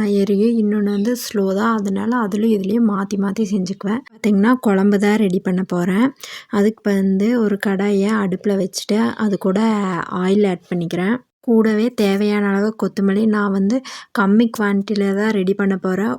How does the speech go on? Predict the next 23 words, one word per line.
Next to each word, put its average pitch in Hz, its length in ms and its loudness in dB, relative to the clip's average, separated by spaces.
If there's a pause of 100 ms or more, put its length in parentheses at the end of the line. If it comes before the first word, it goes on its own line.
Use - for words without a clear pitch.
உங்களுக்கு 226 580 4
தேவையான 208 640 0
குவான்டிட்டியில 196 520 -2
நீங்க 208 300 0
கொத்தமல்லி 190 480 -2
எடுத்துக்கலாம். 196 560 -4 (380)
அது 208 240 0
கூடவே, 208 460 2 (400)
அ, 233 100 0 (220)
சீரகமும் 220 540 4
கொஞ்சம் 202 480 0
ஆட் 190 200 -6
பண்ணிக்கிறேன். 190 520 -2 (1040)
இதை 220 280 4 (100)
கொ-, 208 180 0
ஒரு 202 220 2
நிமிஷம் 208 360 2
நல்லா 196 400 0
வதக்கலாம். 185 760 -4 (320)
கொத்தமல்லி, 233 560 2
சீரகம் 220 580 0
பார்த்தீங்கன்னா, 196 500 -2 (100)
கருகிடக்கூடாது. 220 1040 0